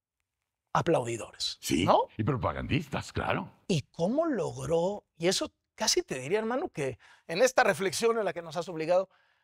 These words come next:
Speaker 1: m-, me duele hasta personalmente porque
Speaker 2: ¿Qué?
Speaker 1: a muchos, muchas les tenía yo en la más alta consideración. Transformó periodistas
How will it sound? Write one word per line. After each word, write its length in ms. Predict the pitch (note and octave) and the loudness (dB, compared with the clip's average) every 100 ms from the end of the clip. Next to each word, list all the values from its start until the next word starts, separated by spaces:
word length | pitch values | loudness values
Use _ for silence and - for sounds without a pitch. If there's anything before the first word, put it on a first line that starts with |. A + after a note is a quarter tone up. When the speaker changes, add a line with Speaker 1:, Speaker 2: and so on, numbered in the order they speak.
| _ _ _ _ _ E3+ | _ _ _ _ _ -14
Speaker 1:
m-, 100 | E3+ _ _ | -14 _ _
me 160 | G3+ G3+ | -6 -2
duele 280 | C4 A#4+ A4 | 2 4 2
hasta 360 | - F3+ E3+ E3+ - _ _ | 0 -4 -6 -8 -12 _ _
personalmente 880 | F3+ D#3+ - F#3 C4+ C#4 F#3+ F#3 G3 | -2 0 0 0 -2 0 -2 -2 -2
porque 520 | D#3 D#3+ - D#3+ D3 A#2 | -2 -4 -2 0 0 0
Speaker 2:
¿Qué? 180 | D2 - _ _ _ | -2 -6 _ _ _
Speaker 1:
a 100 | D#3+ | -6
muchos, 680 | D#3+ G3 D4+ - - C#4+ A3+ | -2 0 -2 -4 -8 -6 -4
muchas 600 | E3 D#3+ - F#3 D3+ - | -2 -2 0 2 2 0
les 180 | D3+ B2+ | -2 -2
tenía 580 | D3+ D3 D#3 F#3+ A#3 F#3 | -2 -2 -2 -2 0 0
yo 640 | C3+ F3 A3+ F#3+ C#3 A2 | 2 0 2 0 -4 -6
en 200 | C3+ B2 | -4 -4
la 100 | A#2+ | -2
más 180 | D3 F#3 | -2 0
alta 200 | A3 G#3+ | 0 -2
consideración. 640 | D#3+ C#3+ D#3 - - A#3+ - _ _ _ _ _ _ _ _ | -2 -2 -2 0 2 0 -2 _ _ _ _ _ _ _ _
Transformó 680 | G3 F#3+ F#3 F#3+ E3+ A3+ - | 2 2 2 -2 0 0 0
periodistas 1040 | C#4 G#3+ E3 D#3 C4 - G#3+ A#3+ - - | -2 -2 -2 -2 -2 -4 -6 -6 -6 -8